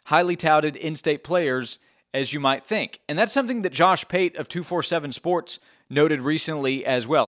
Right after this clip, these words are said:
So I asked Josh Pate on Sports one eighty on Wednesday about that subject. What led him to look into recruiting and see where in-state prospects were headed, and why it's not that big of a deal for Tennessee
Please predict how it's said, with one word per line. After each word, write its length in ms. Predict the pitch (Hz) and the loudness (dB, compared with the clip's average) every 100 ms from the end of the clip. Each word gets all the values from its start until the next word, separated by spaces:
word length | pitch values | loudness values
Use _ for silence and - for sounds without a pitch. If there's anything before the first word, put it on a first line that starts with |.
| - | 0
So 180 | - 180 | -6 0
I 100 | 202 | 2
asked 160 | 254 - | 2 2
Josh 260 | 262 226 | 2 2
Pate 220 | - 208 - | 2 0 0
on 180 | 175 | -4
Sports 400 | 156 - 190 190 | -4 -2 0 0
one 140 | 165 170 | 0 2
eighty 300 | 156 165 165 | 2 2 2
on 240 | 147 127 | 2 2
Wednesday 600 | 135 135 117 135 135 135 - | -2 -4 0 2 4 2 -4
about 400 | 139 117 151 - | 0 4 4 4
that 180 | 143 - | 2 2
subject. 540 | - 131 98 95 - | 0 0 2 -2 4
What 180 | 143 202 | 4 6
led 240 | 196 196 | 6 4
him 300 | 156 165 175 | 4 -2 -4
to 560 | 160 170 156 143 139 135 | -6 -2 0 0 -2 -4
look 320 | - 147 190 202 | -6 2 2 2
into 180 | 190 | 2
recruiting 560 | 190 170 - 165 165 175 | 2 0 0 0 0 -2
and 100 | 139 | -4
see 520 | - 160 160 165 156 _ _ _ | -2 -2 -2 -4 -8 _ _ _
where 240 | - 147 160 | 0 2 4
in-state 440 | 165 156 - 185 | 0 -2 -2 -2
prospects 640 | - 165 160 - 160 - | 0 0 0 0 -2 -2
were 120 | - 127 | -6 -2
headed, 360 | 156 156 147 - | 0 0 -2 -4
and 260 | 151 147 | -6 -6
why 280 | 139 170 202 | 0 2 2
it's 260 | 202 143 170 | 0 -6 -6
not 400 | 175 165 - 120 | -6 -6 -12 -2
that 260 | 151 196 | 0 0
big 180 | 170 170 | -2 -2
of 80 | 165 | -2
a 60 | 151 | -2
deal 220 | 156 156 | 0 0
for 160 | - | -2
Tennessee 720 | 131 151 131 - 170 147 127 | -6 -6 -2 0 0 0 -2